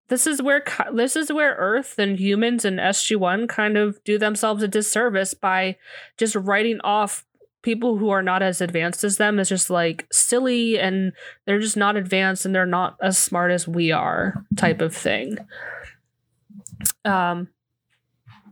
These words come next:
and then suddenly we see this raven, and it caws and it lands nearby a tree behind them. Daniel turns and walks a little closer to the tree where Zales is perched. And that dialogue is actually, uh,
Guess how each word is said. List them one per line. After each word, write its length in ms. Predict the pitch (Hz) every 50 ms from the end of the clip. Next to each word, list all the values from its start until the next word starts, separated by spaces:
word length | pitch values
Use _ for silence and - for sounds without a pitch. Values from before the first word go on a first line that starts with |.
| _ _ _ _ _ _ - - _ _ _ _ _ _
and 160 | - 233 226 226
then 160 | 220 220 214
suddenly 400 | - 254 247 240 240 240 240 240
we 160 | 220 220 226
see 160 | 214 - 220
this 160 | 190 202 190 185
raven, 720 | 175 180 180 180 185 185 202 196 202 202 208 214 214 214 - _ _ _ _ _ _ _ _ _
and 240 | 202 185 180 180 180
it 60 | 170 -
caws 480 | - 240 240 240 240 240 233 233 214 202
and 80 | 190
it 80 | 190 175
lands 320 | 190 196 196 202 202 196
nearby 480 | 208 202 196 190 185 180 175 185 180 180
a 80 | 180
tree 520 | 185 - - 233 233 233 233 226 226 226 220 - - - - - _
behind 300 | - 190 196 190 190 190 190
them. 200 | 185 190 190 185 - - - _
Daniel 240 | - 214 208 220 233 226
turns 300 | - - 208 202 202 214
and 160 | 202 196 185
walks 280 | 185 180 185 - -
a 40 | 208
little 160 | 190 180 180
closer 360 | 175 - - 185 180 - 190 180
to 100 | - 180
the 80 | 180 170
tree 440 | - - - 190 180 175 175 175 -
where 200 | 185 180 180 185
Zales 460 | 180 175 190 175 175 175 175 175 -
is 120 | 185 185 -
perched. 680 | - - - - - - - - - - - - -
And 180 | 196 185 190 196
that 280 | 190 202 202 214 214
dialogue 400 | - 180 175 180 190 208 208 208 190
is 60 | 190
actually, 560 | - 170 170 - - - 196 185 180 180 175
uh, 340 | 175 175 165 170 151 123